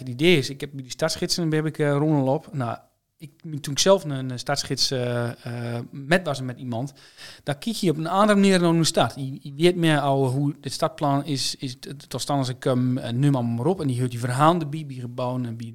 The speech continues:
eh, hoe dat allemaal, eh, eh, gegaan is vanaf de middeleeuwen tot nu. En, en via, hier, via het eigenlijk nu, eh, met deze podcast ook in, in de, in het middeleeuwse centrum van Riesen, hè, die wal loopt hier, loopt hier en mee. Nou, als je dat weet, dan, dan kan je dat weer kennen. En ik vind het mooi om dat,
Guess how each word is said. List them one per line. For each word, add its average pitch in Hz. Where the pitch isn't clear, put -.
eh, 113
hoe 147
dat 127
allemaal, 127
eh, 117
eh, -
gegaan 147
is 175
vanaf 147
de -
middeleeuwen 147
tot 117
nu. 165
En, 180
en 156
via, 131
hier, 160
via 190
het 160
eigenlijk 180
nu, 151
eh, 151
met 147
deze 143
podcast 127
ook 120
in, 135
in 135
de, 127
in 131
het 147
middeleeuwse 160
centrum 147
van 135
Riesen, 123
hè, 127
die 131
wal 135
loopt 135
hier, 135
loopt 131
hier 139
en 135
mee. 131
Nou, 147
als 190
je 165
dat 160
weet, 180
dan, 131
dan 120
kan 160
je 127
dat 123
weer 180
kennen. 110
En 147
ik 156
vind 185
het 143
mooi 180
om 143
dat, 131